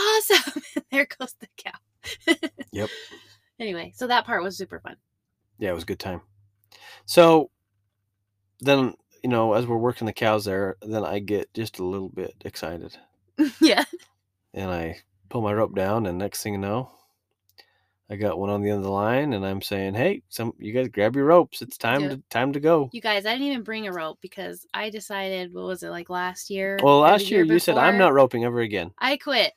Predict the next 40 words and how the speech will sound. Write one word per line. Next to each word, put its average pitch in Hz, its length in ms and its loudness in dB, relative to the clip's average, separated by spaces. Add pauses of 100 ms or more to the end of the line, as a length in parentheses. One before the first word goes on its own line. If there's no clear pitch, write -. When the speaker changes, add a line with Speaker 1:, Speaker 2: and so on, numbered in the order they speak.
Speaker 1:
I 240 140 2
was 220 120 -6
like, 214 240 -8
"I 254 120 -2
don't 294 200 -4
need 240 240 -8
this. 185 480 -8
<laughs> - 40 -14
This 349 260 2
is 370 220 -8 (160)
just 285 240 -12
too 294 140 -8
much 311 280 -4
anxiety 233 720 -4
<laughs> 262 60 -16
for 285 100 -8 (280)
me." 359 200 -14 (560)
Speaker 2:
<laughs> - 260 -4
Yeah. 120 180 -6 (100)
Speaker 1:
<laughs> - 120 -14
I 269 100 -8
just 320 240 -12
couldn't, 262 260 -10
like, 214 160 -10 (240)
I 240 60 -2
don't 269 100 -4
have 269 120 -8
enough 233 200 -6
knowledge 220 600 -6 (380)
to 226 140 -12
be 214 260 -8
in 208 140 -8
this 196 180 -10
situation 185 760 -10
and 180 200 -12
have 180 340 -10 (180)
my 180 160 -10
mule 190 560 -4
and 190 140 -6
mine 180 380 -6